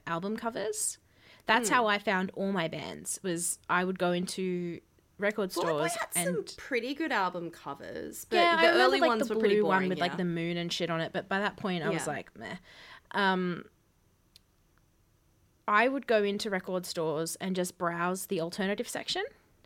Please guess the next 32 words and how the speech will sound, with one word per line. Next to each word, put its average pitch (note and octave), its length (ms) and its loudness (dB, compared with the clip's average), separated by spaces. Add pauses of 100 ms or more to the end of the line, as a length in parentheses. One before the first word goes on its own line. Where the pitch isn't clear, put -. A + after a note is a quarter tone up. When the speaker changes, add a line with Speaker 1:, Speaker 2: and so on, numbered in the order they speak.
Speaker 1:
and G3 160 -2
the F3+ 60 -2
punk B3 160 -4
Speaker 2:
Yeah. B3 140 2
Speaker 1:
section. - 360 -2
Speaker 2:
And C#4+ 80 2
then D4 80 2
whatever D#4+ 260 2
ca-, E4 260 -4
catches D4 340 -2
your C#4+ 140 -2
eye, G#3 240 4
Speaker 1:
Yeah, C5+ 80 4 (240)
I B3 80 6
would - 40 6
Speaker 2:
like, - 40 2
Speaker 1:
just C#4 140 0
Speaker 2:
whatever's, G#3+ 160 6
Speaker 1:
buy C#4 80 4
Speaker 2:
like, F#3+ 160 2
Speaker 1:
it. G3+ 80 -4
I C4 40 4
wouldn't B3 80 2
Speaker 2:
visually D#4+ 180 2
Speaker 1:
even, D4 160 0
Speaker 2:
appealing, D#3+ 460 -6
you're G3 160 -4
gonna G#3 140 0
Speaker 1:
I B3 60 4
wouldn't C4+ 200 2
even C4 180 -2
listen. G#3+ 360 -4